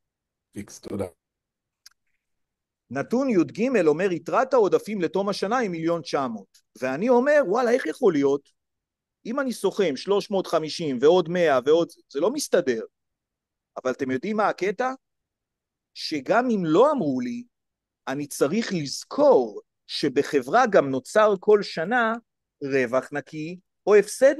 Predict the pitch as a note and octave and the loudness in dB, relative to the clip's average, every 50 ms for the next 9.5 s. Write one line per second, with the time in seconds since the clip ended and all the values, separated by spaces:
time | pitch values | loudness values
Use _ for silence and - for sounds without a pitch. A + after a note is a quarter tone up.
0 | D#4 C4+ - - - C#3 A2 - - _ - - _ - - A#3+ C4 B3+ C4 B3 | 0 -2 -2 -2 -6 -6 -6 -8 -10 _ -20 -20 _ -6 -2 0 2 4 4 6
1 | F3+ G3+ C4 E4 F4 D4 A#3+ D3 A#2+ - _ _ _ _ _ _ _ _ _ _ | 6 6 4 4 4 4 2 2 2 0 _ _ _ _ _ _ _ _ _ _
2 | _ - D#3 E3 F3+ F#3 F#3+ G3 G#3+ D4+ F4+ F4+ - F4+ D4+ G3 D3+ - - C3 | _ 0 0 4 4 4 4 2 0 0 -2 -2 2 2 2 2 2 -2 -4 -8
3 | A#2+ A2 A2 G2+ - _ _ _ _ _ _ _ _ _ _ _ _ _ _ _ | -8 -8 -10 -14 -18 _ _ _ _ _ _ _ _ _ _ _ _ _ _ _
4 | _ _ _ _ _ _ _ _ _ _ _ _ _ _ _ _ _ _ _ _ | _ _ _ _ _ _ _ _ _ _ _ _ _ _ _ _ _ _ _ _
5 | - - A#2 B2 B2+ B2 B2 D#3 F3 - D#3+ D#3 - - E3+ E3+ F3 - _ - | -14 -8 -4 -2 -2 0 0 0 0 0 -4 -8 -6 -6 -8 -8 -8 -8 _ 0
6 | E3+ F3+ F#3 F3+ - - - C4 C4 B3+ B3+ A3 - - - D3 C#3+ C#3 C#3 - | 0 0 0 0 -2 0 2 2 2 2 2 -4 -4 -4 -6 -6 -6 -6 -8 -12
7 | - - _ - - - D#3 C#3+ C#3 C#3+ C#3 - - - C#3 C#3+ E3+ D#3 B2+ A#2+ | -20 -20 _ -14 -6 -2 0 2 2 0 -2 -2 0 0 2 4 4 2 2 0
8 | - - B2 A#2+ B2+ C3+ C#3 B2+ - B2 A2 G#2+ G#2+ A2 B2+ D3 D#3+ E3 D#3+ D3 | -4 -6 -6 -4 -4 -4 -4 -6 -8 -8 -6 -6 -4 -4 -4 -4 -4 -4 -4 -4
9 | C3 A#2+ - - - - A2 G2+ A2 | -6 -6 -8 -8 -6 -6 -4 -4 -4